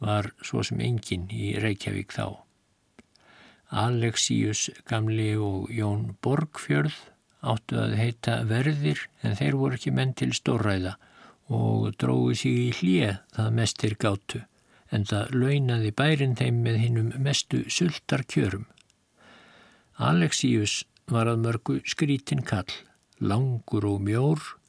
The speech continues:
með oddhvasst nef, en reyndar greindur vel. Hann þekkti hvert mannsbarn og hafði gaman af skrítnum sögum, en þótti stundum krýta liðugt.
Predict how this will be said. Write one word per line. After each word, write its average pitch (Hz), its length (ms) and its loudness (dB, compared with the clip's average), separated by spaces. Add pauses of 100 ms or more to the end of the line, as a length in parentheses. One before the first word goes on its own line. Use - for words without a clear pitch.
(100)
með 98 220 -2
oddhvasst - 600 -2
nef, 113 360 0 (480)
en 120 300 0
reyndar 127 420 0
greindur 165 520 2
vel. 147 220 0 (580)
Hann 104 200 2
þekkti 147 480 -2
hvert - 400 -4
mannsbarn 117 760 0 (140)
og 110 140 -4
hafði 104 240 0
gaman 117 480 0
af - 80 -6
skrítnum 120 480 -2
sögum, 127 480 0 (520)
en 113 180 -2
þótti 135 380 -2
stundum 135 560 -2
krýta 147 480 0
liðugt. 110 600 -2